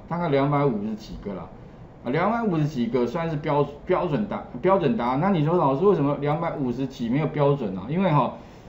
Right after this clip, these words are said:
各个版本，越新的版本它会增加函数，有没有？比如说像最近的那个 Office 三六五，它有增加一些，除了 VLOOK 函数，因为以前 VLOOK 函数只能查第一个栏位，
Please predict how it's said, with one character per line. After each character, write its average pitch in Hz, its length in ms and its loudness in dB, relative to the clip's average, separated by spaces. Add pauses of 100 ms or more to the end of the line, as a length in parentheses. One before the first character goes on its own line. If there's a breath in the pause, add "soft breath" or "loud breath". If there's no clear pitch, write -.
(120 loud breath)
各 254 140 2
个 202 120 4
版 151 260 0
本， 135 180 2
越 226 160 6
新 208 240 2
的 185 100 6
版 147 200 2
本 139 120 4
它 147 100 4
会 147 120 4
增 143 240 2
加 131 160 0
函 107 240 -4
数， 107 180 -8 (500 loud breath)
有 131 100 -2
没 151 60 4
有？ 156 60 4
比 139 120 2
如 156 80 2
说 196 160 4
像 170 540 0
最 202 180 4
近 180 200 0
的 151 180 2
那 156 120 0
个 131 320 2
Office 160 300 0
三 151 220 0
六 147 160 2
五， 92 120 -4 (400 loud breath)
它 196 100 2
有 160 100 2
增 156 200 0
加 151 220 2
一 151 60 2
些， 143 360 2 (100)
除 175 120 -2
了 175 300 2
VLOOK 190 220 6
函 147 240 0
数， 143 300 -2
因 165 80 -4
为 202 140 2
以 - 20 0
前 143 220 0
VLOOK 160 100 0
函 160 160 -2
数 151 60 -2
只 127 120 -4
能 117 120 0
查 113 220 -4
第 131 180 -2
一 127 40 -2
个 123 60 0
栏 104 220 -4
位， 113 160 -2